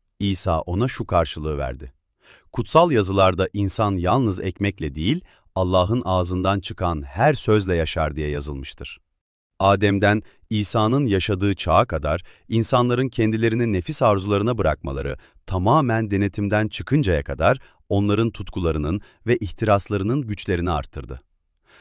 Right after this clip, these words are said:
Böylece insanların ahlakı ve sağlığı bozuldu ve şeytana karşı galip gelmek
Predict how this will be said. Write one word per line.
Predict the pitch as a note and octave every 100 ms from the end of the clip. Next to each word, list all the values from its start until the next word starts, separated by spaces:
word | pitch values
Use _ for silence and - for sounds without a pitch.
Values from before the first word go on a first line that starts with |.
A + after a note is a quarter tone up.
| _ -
Böylece | G2 B2 G#2+ F#2
insanların | F#2 F#2 - F#2+ F#2 F#2+ G2
ahlakı | E2+ D#2+ E2+ F2+ -
ve | A#2+
sağlığı | F#2+ F2+ E2 E2+ D#2+ D2
bozuldu | D#2 C#2+ B1 F#2 D3 - _ -
ve | F#2+
şeytana | F2+ F#2 E2+ F#2 A#2+
karşı | - E2+ -
galip | D#2+ E2 E2+ B2
gelmek | - D2 D2 D#2